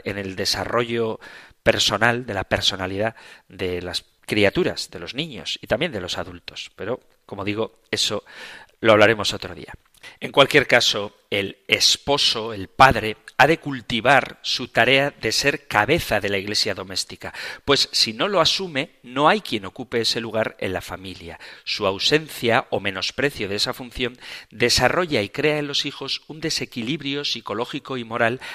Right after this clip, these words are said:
además de dificultar las relaciones familiares, como también la presencia opresiva del padre y su abuso de autoridad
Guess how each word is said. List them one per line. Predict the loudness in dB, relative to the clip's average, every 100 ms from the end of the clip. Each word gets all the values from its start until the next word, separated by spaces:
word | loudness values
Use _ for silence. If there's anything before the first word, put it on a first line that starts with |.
| -2 4
además | 4 4 0 -2
de | -8
dificultar | -8 -12 -12 -2 0 0 -4
las | -2 0 0 -4
relaciones | -4 -4 -4 -6 -6
familiares, | -8 -10 0 2 2 -2 -12 -12 -18 -16
como | -10 0
también | 0 2 0 0 _ _
la | -6 -4
presencia | -6 -6 0 0 2
opresiva | 0 4 2 4 2 2 0
del | -4 2
padre | 4 4 2 -8 -6
y |
su | -4 -2 -4
abuso | -4 -6 -6
de | -4 -4
autoridad | -4 -6 -6 0 0